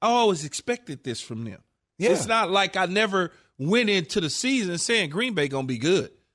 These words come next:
Speaker 1: or Green Bay's gonna be, no, Green Bay's going to be fine. And, and so, and I'm not the type of person, as we always talk about, Jay, on and off line, I don't follow the narrative of what everybody else do.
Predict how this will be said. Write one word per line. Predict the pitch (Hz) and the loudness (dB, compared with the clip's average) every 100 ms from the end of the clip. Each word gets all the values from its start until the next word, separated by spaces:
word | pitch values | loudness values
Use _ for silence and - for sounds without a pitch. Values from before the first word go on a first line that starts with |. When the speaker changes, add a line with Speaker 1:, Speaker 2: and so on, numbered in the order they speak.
| _ | _
Speaker 1:
or | 127 | -8
Green | 113 175 190 | -2 -2 0
Bay's | 147 135 | 0 0
gonna | 143 135 | -4 -4
be, | 175 | -4
no, | 330 339 240 | -2 2 2
Green | 170 269 320 | 0 -2 -2
Bay's | 254 240 185 | 0 -2 -2
going | 226 214 | -2 -2
to | - 185 | -4 -8
be | 185 | -8
fine. | - - 302 311 - - - _ _ _ - | -8 0 0 0 -4 -8 -18 _ _ _ -4
And, | 214 220 | -2 -2
and | 220 208 | -4 -4
so, | - 262 202 - _ _ _ _ - | 0 2 2 0 _ _ _ _ -8
and | 214 226 | 0 2
I'm | 294 339 | 2 2
not | 269 240 | 0 -2
the | 214 | -2
type | 226 190 | -2 -2
of | 175 | -4
person, | - 285 - 185 165 165 _ _ _ - | 0 2 2 0 -2 -6 _ _ _ -2
as | 170 170 | 0 2
we | 214 220 | 4 6
always | 196 190 | 4 4
talk | 254 247 | 2 0
about, | 226 175 160 | 2 2 2
Jay, | 143 185 | 2 0
on | 170 190 196 | 0 0 2
and | 220 208 | 2 2
off | 175 165 - _ 127 | 4 2 0 _ -2
line, | 151 170 151 151 160 _ _ _ _ _ _ _ _ - | 0 2 2 0 -2 _ _ _ _ _ _ _ _ -4
I | 202 302 | 0 4
don't | 254 190 | 4 2
follow | - 233 214 175 143 131 139 _ - | 2 4 6 6 4 2 -2 _ 0
the | 151 | 0
narrative | 151 180 160 147 131 | 2 2 4 4 2
of | 135 | 2
what | 147 | 4
everybody | 143 131 131 127 120 | 4 2 2 2 2
else | 131 107 | 2 0
do. | - 98 | -8 -14